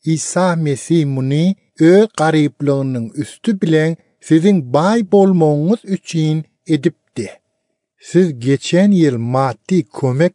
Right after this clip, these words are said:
bermekde äwvelki bolmak bilen razy bolman, muny uly heves bilen etdiňiz. Şonlukda ine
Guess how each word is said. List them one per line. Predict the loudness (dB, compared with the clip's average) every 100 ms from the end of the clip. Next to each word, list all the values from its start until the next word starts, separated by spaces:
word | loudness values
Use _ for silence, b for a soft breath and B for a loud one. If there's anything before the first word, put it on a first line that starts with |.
| 0
bermekde | 0 0 -4 -6 -8 _ 0 0 -2 _ _
äwvelki | -2 -2 0 0 0 -2 -2 2
bolmak | 2 2 0 0 -2 -4
bilen | -2 -2 -4 -10 -2
razy | 0 0 -2 -6 -6
bolman, | 0 2 4 2 2 2 2 -2 _ -4
muny | 0 0 0 _
uly | 2 4 4 2
heves | 0 2 4 4 2 0
bilen | 2 2 2 -2 _ _
etdiňiz. | -4 -4 _ -6 -6 -8 -12 _ _ _ _ _
Şonlukda | -8 -2 -2 0 -2 -4 0 0
ine | 0 -2 -2 -2 -4